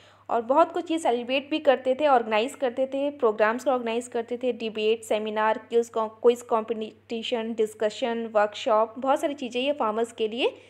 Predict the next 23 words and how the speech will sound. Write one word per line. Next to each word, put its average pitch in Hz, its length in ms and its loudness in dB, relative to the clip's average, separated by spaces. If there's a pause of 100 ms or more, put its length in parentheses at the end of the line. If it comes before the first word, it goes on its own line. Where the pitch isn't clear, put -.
(420)
करते 254 260 2
रहते 190 380 0
थे, 202 140 -10 (120)
इसलिए 302 340 -6
इनको 247 460 2 (500)
फार्मर्स 226 420 4
लीडर 220 280 -2
भी 294 280 -8 (120)
बोला 208 260 0
जाता 190 340 -6
है। 190 220 -12 (540)
तो 214 100 -6
किसान 247 460 -2
दिवस 311 340 2
ट्वेंटी 233 260 -4
थर्ड 240 280 0
of 370 120 0 (300)
December। 196 520 -4 (3750)
नेक्स्ट 294 340 0
है 294 320 2
गुड 269 300 6
गवर्नेंस 233 520 4
डे, 190 300 0